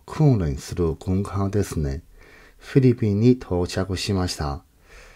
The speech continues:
六月十八日まで停在して訪問します。先にフィリピンの海軍と合流して、軍事演習して、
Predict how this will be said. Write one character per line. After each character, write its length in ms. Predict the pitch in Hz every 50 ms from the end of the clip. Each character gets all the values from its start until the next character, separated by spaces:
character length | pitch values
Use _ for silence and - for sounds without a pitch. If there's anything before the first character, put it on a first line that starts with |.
| - _ _ _ - -
六 200 | 139 131 135 156
月 420 | 143 131 120 - - - 101 95 92
十 220 | - - 127 123
八 240 | 113 - 104 - 117
日 260 | 113 104 - - 98
ま 160 | 101 101 98
で 240 | 98 - 131 139 131
停 320 | - - - 110 95 95 92
在 260 | - 98 90 92 95
し 120 | - -
て 300 | - 143 135 110 85 - -
訪 280 | - - - 90 85 82
問 200 | 85 85 85 82
し 160 | - - 85
ま 180 | 85 80 80
す。 340 | 78 - - 80 78 73 - _ _ _ _ - - - _ - - _
先 340 | - - - - 143 - 127
に 300 | 117 120 123 127 127 - -
フ 200 | - - - 147
ィ 20 |
リ 140 | 135 131 120
ピ 100 | - 104
ン 20 | 95
の 120 | 90 87
海 340 | - - - - 95 98 95
軍 240 | - - 101 98 92
と 420 | - - - 127 123 110 95 -
合 240 | - - 95 92 92
流 200 | 87 92 92 92
し 120 | 90 - -
て、 360 | - 139 131 110 80 71 - _ - - - - - - - - _ -
軍 240 | - 120 113 117 113
事 320 | - - 113 113 117 - -
演 220 | 104 104 104 110
習 300 | 107 - - 117 110 107
し 120 | 101 - -
て、 400 | - 147 143 120 90 - -